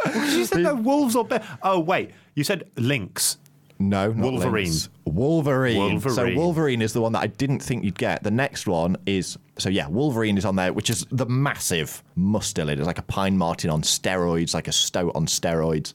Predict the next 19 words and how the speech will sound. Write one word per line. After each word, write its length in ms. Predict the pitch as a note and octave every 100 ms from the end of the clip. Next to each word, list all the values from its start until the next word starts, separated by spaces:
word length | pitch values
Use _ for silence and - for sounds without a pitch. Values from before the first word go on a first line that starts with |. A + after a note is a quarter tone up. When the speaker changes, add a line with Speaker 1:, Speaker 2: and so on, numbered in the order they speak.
| _ -
Speaker 2:
Massive 440 | F2 F2 - D2
Wolverines 500 | D#2+ D#2 D#2 C#2+ D2
were 80 | -
coming 300 | - C2+ C#2+
there 180 | D#2 C#2+
as 100 | E2
well. 200 | F3+ F3 - - - - -
And 600 | G#2+ G#2+ G#2 G#2 G#2 - -
the 120 | G#2
next 400 | A2 D3+ - -
two 360 | C#3+ G#2 F#2+ -
are 360 | F#2+ F#2 F2 E2 - _ _ -
two 120 | C3+
different 280 | G#2 A2 F#2
species 540 | - G#2 - F2+ E2+ -
of 180 | F2+ -
the 80 | E2+
same 500 | - E2+ D#2 D2 C#2+ - -
animal. 380 | E2 C#2+ B1 C2